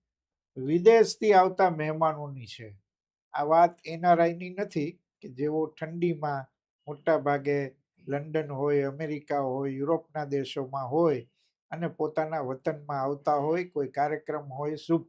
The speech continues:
પ્રસંગ હોય. આ વાત છે પક્ષીઓની અને ખાસ કરીને રશિયાથી આવનારા પક્ષીઓની.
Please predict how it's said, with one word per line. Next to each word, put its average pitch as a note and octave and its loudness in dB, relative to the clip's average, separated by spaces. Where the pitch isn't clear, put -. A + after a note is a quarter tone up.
પ્રસંગ C3+ -10
હોય. A2 -14
આ D#3 2
વાત D#3+ 2
છે - -2
પક્ષીઓની C3+ -6
અને D3 -12
ખાસ F#3 0
કરીને E3 -4
રશિયાથી E3 0
આવનારા D#3 4
પક્ષીઓની. B2 -12